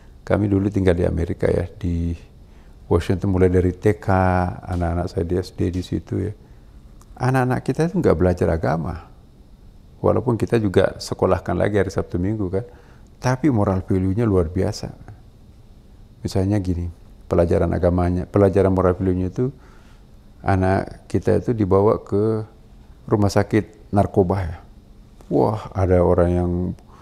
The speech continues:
kencing di tempatnya, muntah-muntah, matanya melotot, telanjang, setengah gila lah. Gurunya cuma mengatakan, "Mau nggak seperti itu?" "Nggak, nggak, no, no, no, no. Kalau nggak mau seperti itu, jangan mengkonsumsi drug." Jadi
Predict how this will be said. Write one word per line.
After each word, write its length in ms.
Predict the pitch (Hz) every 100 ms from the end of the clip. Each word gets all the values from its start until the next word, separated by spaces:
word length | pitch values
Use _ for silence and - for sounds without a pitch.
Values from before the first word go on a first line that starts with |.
| - - - - - 101 104 -
kencing 340 | 95 - 98
di 80 | 90
tempatnya, 840 | 90 87 113 127 - 101 95 95
muntah-muntah, 1080 | 98 92 92 92 - 98 98 101 92 - 98
matanya 380 | 90 90 92 92
melotot, 540 | 87 98 110 - 101
telanjang, 640 | - 92 87 92 92 92 101
setengah 420 | - 107 117 110 104
gila 220 | 120 135 104
lah. 40 | - - - - - - - -
Gurunya 400 | 107 117 131 147
cuma 160 | 131 110
mengatakan, 480 | 107 104 104 107
"Mau 240 | 101 107 127
nggak 160 | 151
seperti 480 | 117 117 104 - 95
itu?" 160 | - 90 - - -
"Nggak, 360 | 151 175 165 165 160
nggak, 120 | 151
no, 160 | 151 156
no, 160 | 151 156
no, 180 | 151 147
no. 140 | 139 139 - - - -
Kalau 240 | - 117 113
nggak 140 | 104
mau 80 | 113
seperti 400 | 104 110 104 139
itu, 120 | 131 117 104
jangan 240 | 101 107
mengkonsumsi 640 | 104 101 107 101 110 101
drug." 320 | 107 92 92 - - - - - - - - - -
Jadi 160 | 117